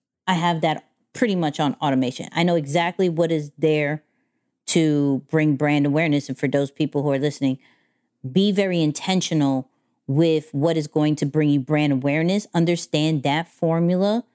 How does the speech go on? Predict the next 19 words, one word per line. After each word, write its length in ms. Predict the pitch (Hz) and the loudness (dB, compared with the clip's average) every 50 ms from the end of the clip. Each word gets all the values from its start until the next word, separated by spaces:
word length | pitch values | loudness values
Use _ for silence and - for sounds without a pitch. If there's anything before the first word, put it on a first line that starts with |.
| _ _ _ _ _ _ _ _ _ _ _ _ _ _ | _ _ _ _ _ _ _ _ _ _ _ _ _ _
And 540 | 175 170 165 160 160 160 156 156 151 143 147 | 0 0 2 2 2 2 2 2 0 0 -2
so 460 | - - - - 190 170 160 156 151 151 | -2 -2 0 2 2 2 2 2 0 0
when 380 | 147 139 139 143 156 156 160 | -2 -2 -2 0 2 2 4
you 120 | 165 180 190 | 4 4 4
need 220 | 180 175 170 - | 2 2 0 -2
to 200 | - 180 151 131 - _ _ _ _ _ _ _ _ _ _ _ | -2 -2 -2 -4 -6 _ _ _ _ _ _ _ _ _ _ _
pull 160 | - 214 196 180 | 0 2 2 2
out 220 | 160 156 151 - | 2 0 0 0
that 200 | 160 151 - - | -2 -2 -2 -2
card, 520 | - - 196 214 180 151 139 135 135 - - _ _ _ _ _ _ _ _ _ _ _ _ _ _ 139 | -2 -2 0 0 2 0 0 0 -2 -4 -8 _ _ _ _ _ _ _ _ _ _ _ _ _ _ 0
do 220 | 143 202 175 170 | 2 4 4 4
it 220 | 170 160 - - _ _ _ _ _ _ | 2 2 0 -4 _ _ _ _ _ _
in, 240 | - 180 165 156 - | -2 0 0 0 0
in 200 | - - 170 160 | -2 -2 0 2
a 40 | 156 | 2
matter 380 | 151 151 156 156 160 151 143 | 4 4 2 2 2 0 0
of 100 | 139 135 | -2 -4
seconds, 600 | - - 151 151 - - - 85 - - - - | -2 -2 -2 -2 -2 -6 -10 -10 -10 -14 -12 -6
right? 360 | - 151 143 143 143 - - | -2 -2 0 0 -2 -4 -6